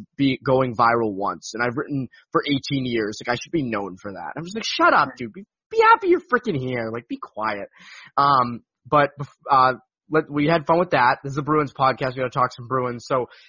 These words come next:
today, Saint Louis Blues head coach, or today, we're recording this Sunday night for you people, so you can have a great start to your week on Mondays. But Craig Berube comes out, and I found this really interesting. Craig Berube comes out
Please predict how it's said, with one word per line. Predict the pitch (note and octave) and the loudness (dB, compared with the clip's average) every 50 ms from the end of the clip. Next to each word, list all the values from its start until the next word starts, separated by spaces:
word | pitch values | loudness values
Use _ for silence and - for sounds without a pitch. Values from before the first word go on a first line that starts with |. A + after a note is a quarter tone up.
| _ _ - | _ _ -8
today, | - F3 G3 A3+ B3 A3+ G#3 G3+ G3+ G3 - _ _ _ _ _ _ _ _ | -4 0 2 2 4 4 4 2 0 -2 -6 _ _ _ _ _ _ _ _
Saint | - - - G#3 F#3 G3 | -10 -4 0 2 2 4
Louis | G3 F#3 F3+ F3 - | 4 4 4 2 2
Blues | - D#3+ E3 D#3+ D#3 - | 2 2 4 4 4 2
head | E3 D3 C#3+ | -2 -4 -2
coach, | - D#3 C#3 C#3 C3+ C3+ - - - - | -2 -2 0 0 -2 -4 -10 -16 -10 -6
or | C#3+ C3 - _ _ - | -6 -6 -6 _ _ -4
today, | F3 D#3 C#3+ C#3 C#3 C3+ | 0 2 2 4 2 2
we're | B2+ B2 C3+ C3+ - _ _ _ _ _ - | 0 -2 -4 -6 -8 _ _ _ _ _ -10
recording | C3 C3+ C3 - C#3+ C3 B2+ B2+ B2 | -8 -8 -4 0 2 2 2 2 0
this | B2 B2+ - - - - _ | -4 -6 -6 -8 -14 -16 _
Sunday | - - - C#3 C3 B2 C3+ C3+ | -12 -4 -2 -2 0 0 0 -2
night | B2 A#2 A2 G#2+ A2+ A2+ _ _ _ | -2 -2 -4 -4 -4 -6 _ _ _
for | - C3+ | -6 -6
you | C3 B2+ C3 | -4 -4 -6
people, | B2+ - B2+ A#2+ - A#2 A#2+ B2+ C3+ C3+ - | -6 -6 -8 -8 -6 -6 -6 -6 -6 -8 -12
so | - - B2+ | -14 -12 -10
you | B2 A#2 | -10 -8
can | - A#2+ | -8 -6
have | A#2+ A2+ A2+ | -6 -6 -6
a | A#2+ G#2+ | -6 -6
great | - B2+ C3 C3+ | -4 -2 -2 -4
start | - - - C3 C3+ C3 | -4 -2 -2 -2 0 -2
to | - | -4
your | C#3+ C#3 | -6 -6
week | C3+ C3+ C3 D3 | -6 -6 -6 -6
on | D#3 D3+ | -4 -2
Mondays. | C#3 A#2 G#2+ G2 G2+ G2+ G#2+ A#2 A#2 - _ | -2 -2 -2 -2 -6 -6 -8 -8 -10 -6 _
But | - A#2+ A#2 - _ _ _ _ _ _ _ _ _ _ _ _ _ _ _ _ - - _ _ | 0 0 0 -2 _ _ _ _ _ _ _ _ _ _ _ _ _ _ _ _ -20 -20 _ _
Craig | - - F3 G#3 G3+ | -2 0 0 2 2
Berube | F#3+ G#3 F#3+ F3+ F3 D#3+ D#3+ - | 2 2 4 4 4 2 0 -4
comes | D3+ C3+ A#2+ G#2+ G#2 | -4 -6 -4 -6 -8
out, | F#2+ G2 G2 G2 - _ | -8 -8 -8 -10 -12 _
and | - A#2 | -6 -2
I | B2 C#3+ F3+ A3 | 0 2 2 2
found | A3 - G3+ E3+ D#3+ D3+ | 0 2 2 2 2 2
this | D3 C#3 - B2+ | 0 -4 -4 -4
really | C3 C3+ C3+ C3 B2 | -2 -2 0 -2 -2
interesting. | A#2+ G#2+ A2 A2 G2+ F#2+ G#2 - - G#2+ G2+ | -4 -6 -8 -8 -8 -8 -10 -12 -14 -12 -6
Craig | - D3+ F3 | -4 -4 -2
Berube | F3 G3+ F#3+ F#3+ E3+ | -2 -4 -6 -6 -6
comes | G#3 F3 C#3 | -6 -4 -2
out | D3 B2 A#2+ A#2+ | -2 0 0 -2